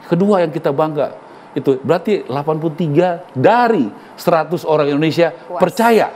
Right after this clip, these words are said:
Speaker 1: puas sama Jokowi. Bayangkan, ini presiden yang sangat dicintai rakyat. Delapan puluh tiga dari seratus.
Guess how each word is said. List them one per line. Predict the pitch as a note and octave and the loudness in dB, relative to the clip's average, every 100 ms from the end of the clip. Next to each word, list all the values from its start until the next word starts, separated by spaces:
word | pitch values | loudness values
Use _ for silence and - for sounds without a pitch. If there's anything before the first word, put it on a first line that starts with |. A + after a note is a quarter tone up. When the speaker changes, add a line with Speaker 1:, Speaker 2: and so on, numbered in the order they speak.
| - - - - | -12 -20 -20 0
Speaker 1:
puas | A#3 A3 F3 | 4 4 2
sama | - D3 C3+ | -6 -4 0
Jokowi. | C3 B2 G#2+ F#2 - - - - - - | 0 0 -2 -4 -12 -20 -20 -20 -20 -4
Bayangkan, | D3 F#3+ G3 E3 | 0 2 0 -4
ini | A3 | -2
presiden | B3+ B3+ A3+ A#3 | 2 2 2 0
yang | A3+ G#3 | 0 0
sangat | G#3 G3+ | -2 -2
dicintai | G3 G3+ G3+ A3 | -2 0 0 0
rakyat. | C4 - - - - - - - | -2 -4 -4 -12 -20 -20 -20 2
Delapan | E3+ G3+ G#3 | 2 4 0
puluh | G#3 | 0
tiga | F3+ F#3+ F3 | 2 2 2
dari | D#3 | 0
seratus. | E3 C#3 A#2+ | 0 0 -4